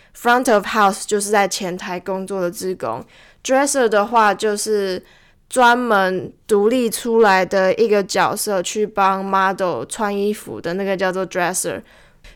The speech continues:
譬如说我选 back of house，我选后台的工作的话，他只会给我后台的那些，嗯，时间表，他不会给我前台的时间表，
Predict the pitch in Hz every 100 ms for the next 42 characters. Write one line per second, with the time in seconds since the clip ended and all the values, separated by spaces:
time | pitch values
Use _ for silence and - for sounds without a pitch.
0 | - 277 226 226 226 220 - 208 202 208
1 | - 196 185 202 202 196 220 220 214 190
2 | 180 - 214 214 190 220 208 214 185 180
3 | 208 196 202 175 185 196 175 - - -
4 | 254 233 190 214 214 202 196 196 170 -
5 | 214 202 - 175 170 180 185 190 190 196
6 | 185 180 190 _ - - - _ 226 202
7 | 190 190 190 185 196 185 185 185 196 233
8 | 214 214 214 202 196 170 - 180 208 175
9 | 175 190 180 185 180 180 190 120